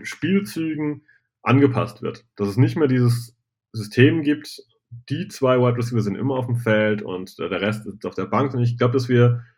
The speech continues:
aus diesen, ja, fünf bis sechs, die da die Hauptrollen übernehmen, dass wir da eine ziemlich große Rotation teilweise sehen könnten. Und dass wir jetzt niemand holen wollen, der das, was sie jetzt die letzten Wochen so angedacht haben, angeplant haben, völlig auseinander nimmt.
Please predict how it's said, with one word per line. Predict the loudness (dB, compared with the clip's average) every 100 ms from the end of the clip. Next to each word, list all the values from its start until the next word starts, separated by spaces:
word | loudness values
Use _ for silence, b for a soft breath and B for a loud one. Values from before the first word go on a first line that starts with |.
| B _ -6
aus | -4
diesen, | 2 2 2 0 -10 _ -14
ja, | -4 -2 0
fünf | 0 -4 -2
bis | 0
sechs, | 2 0 0
die | 2
da | 4 2
die | 0 -2
Hauptrollen | -2 -2 -8 -20 -10 -8 -8 -2 2 4 2
übernehmen, | 0 -2 0 2 2
dass | 0 -2
wir | 0
da |
eine | 0 0 -4 -10 _ _
ziemlich | -8 -4 -4 -8
große | -6 -2 0 0
Rotation | 0 0 -2 -4 -4 -4 -4
teilweise | -4 -2 -2 -4
sehen | -2 -2 -2
könnten. | -6 -6 -6 -14 -14 _ b b b
Und | 4
dass | 6
wir | 6
jetzt | 6
niemand | 4 4 2 2
holen | 2 2
wollen, | 0 0 0
der | 2 2 2 0 -2 -10 _ -20 -8 2
das, | 2 2
was | 0
sie | 2
jetzt | 2 2 -6 -20 -4
die | 0 2
letzten | 2 0 0 -2 0
Wochen | 0 0
so | 0
angedacht | 0 2 2 2 -2 -2
haben, | -2 0
angeplant | 0 -2 -2 0 2 0
haben, | -2
völlig | 2 2 2
auseinander | 0 -4 -4 -2 -4
nimmt. | -4 -10